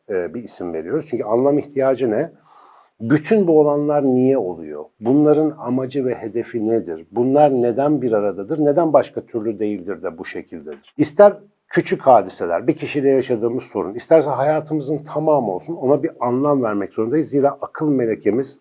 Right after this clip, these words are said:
bunu gerektiriyor. Peki, diyelim bir arkadaşınızla yaşadığınız sorunu analiz ettiniz, bütün sebeplerini çözdünüz ve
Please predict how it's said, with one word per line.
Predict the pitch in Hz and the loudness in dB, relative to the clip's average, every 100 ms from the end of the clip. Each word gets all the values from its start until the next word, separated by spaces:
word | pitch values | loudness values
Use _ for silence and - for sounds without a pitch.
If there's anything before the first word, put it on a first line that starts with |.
| _ | _
bunu | 107 98 | -6 -6
gerektiriyor. | 82 82 76 _ _ - _ | -6 -6 -8 _ _ -20 _
Peki, | 175 170 - - | 2 2 0 4
diyelim | 180 156 165 | 6 6 8
bir | |
arkadaşınızla | 160 156 147 - 131 139 | 6 6 0 2 2 4
yaşadığınız | 139 143 123 127 | 4 2 0 -2
sorunu | - 131 123 120 | 0 0 0 2
analiz | 127 117 117 | 2 2 0
ettiniz, | - 110 107 | 0 -2 -4
bütün | 104 - | -6 -8
sebeplerini | 120 117 107 107 104 104 | -4 -2 -2 -2 -4 -4
çözdünüz | - 123 95 101 113 107 | -4 -4 -2 -2 -2 6
ve | 117 120 | 6 6